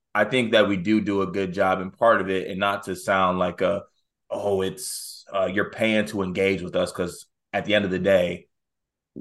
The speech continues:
I'm, I'm me and you're you. It's not like you're engaging with, I don't know, goddamn Bob Does Sports or something like that, or some bigger entity. But there is somewhat of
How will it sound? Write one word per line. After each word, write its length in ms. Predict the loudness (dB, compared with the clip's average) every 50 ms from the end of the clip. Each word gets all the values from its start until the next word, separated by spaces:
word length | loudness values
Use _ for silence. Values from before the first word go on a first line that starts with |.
| -20 _ _ -2
I'm, 480 | 2 2 2 2 0 -4 -8 -12 -16 -14 _ 0
I'm 240 | 2 2 2 2 2
me 220 | 0 0 0 0
and 120 | -2 -2
you're 140 | -2 -4 -4
you. 340 | -4 -2 -2 0 0 0 0
It's 100 | -2 0
not 140 | 0 2 2
like 160 | 2 0 0
you're 140 | -2 -4 -2
engaging 420 | -2 -2 0 0 0 0 -2 -4
with, 140 | -4 -4 -6 -6 -10 -10 -6
I 120 | -2 0
don't 160 | 0 0 0
know, 340 | 0 0 -2 -2 -4 -10 -18 _ _ _ -8
goddamn 400 | -4 -2 -2 0 0 -2 0 2
Bob 280 | 2 4 4 2 2 2
Does 180 | 0 0 -2
Sports 320 | -4 -2 0 0 0 -2 -6
or 60 | -6
something 300 | -4 -4 -2 -2 -4 -6
like 180 | -4 -4 -2
that, 160 | 0 0 0 0
or 60 | -2
some 220 | -2 -2 -2 0
bigger 300 | -2 -2 0 -2 -2 -2
entity. 520 | -2 -2 -4 -4 -10 -8 -6 -6 -6 -6 _ _ -20 -20 _ _ _ _ _ _ _ _ _ _ -4
But 280 | 2 4 6 6 6 4
there 120 | 4 4
is 640 | 6 6 4 2 2 0 0 0 0 -4 -8 -12 -16 _ -20
somewhat 800 | -20 -18 -8 -2 0 2 2 2 0 2 2 2 2 0 0 2 4
of 580 | 6 8 8 8 6 6 2 0 -4 -8 -16